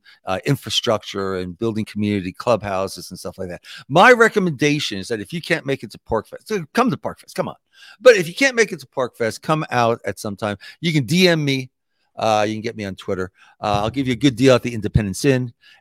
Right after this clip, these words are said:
And then my suggestion is our calendar, our regular calendar for the Free State. You go to the F-, Free State calendar. We will have somewhere around three to ten events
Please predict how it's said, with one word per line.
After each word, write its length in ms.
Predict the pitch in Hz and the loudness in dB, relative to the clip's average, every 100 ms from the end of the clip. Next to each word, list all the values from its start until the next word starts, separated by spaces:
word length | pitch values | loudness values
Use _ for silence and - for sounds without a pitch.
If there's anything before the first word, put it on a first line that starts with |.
| - | 0
And 180 | 147 151 | 2 2
then 140 | 147 | 4
my 160 | 143 143 | 4 2
suggestion 680 | 139 117 160 165 - 143 139 | 0 0 0 0 -4 -10 -4
is 200 | 127 113 | -4 -2
our 220 | 143 190 | 2 2
calendar, 880 | - 175 233 240 170 107 90 82 - - | 0 -2 2 2 0 0 -6 -8 -10 -2
our 180 | 127 | -2
regular 520 | 120 131 170 190 190 175 | 0 -2 0 0 0 -2
calendar 760 | - 151 156 165 160 139 143 | -8 -4 -2 -2 -4 -4 -6
for 560 | - 131 131 123 127 - _ | -6 -8 -4 0 -2 -4 _
the 100 | 113 | -10
Free 300 | - - 139 | -10 -8 -8
State. 540 | 131 - - 69 _ _ | -8 -10 -12 -14 _ _
You 120 | 98 | -16
go 160 | 113 143 | -10 -8
to 60 | |
the 100 | 156 | -8
F-, 260 | - 117 117 | -12 -16 -18
Free 180 | - 131 | -14 -12
State 240 | - 120 | -12 -12
calendar. 380 | 117 117 113 95 _ - _ | -10 -10 -8 -12 _ -20 _
We 240 | 147 185 170 | -4 -2 2
will 220 | 175 135 | 2 0
have 440 | 135 196 170 135 | 0 0 2 0
somewhere 540 | - 156 156 143 135 131 | -2 -6 -4 -4 -4 -4
around 320 | 107 107 104 _ _ | -4 -4 -8 _ _
three 500 | _ 131 131 160 156 | _ -8 -4 -2 -2
to 140 | 131 | -6
ten 500 | - - 139 135 131 - 117 | -8 -12 -6 -6 -6 -8 -8
events 420 | 107 131 110 | -6 -6 -8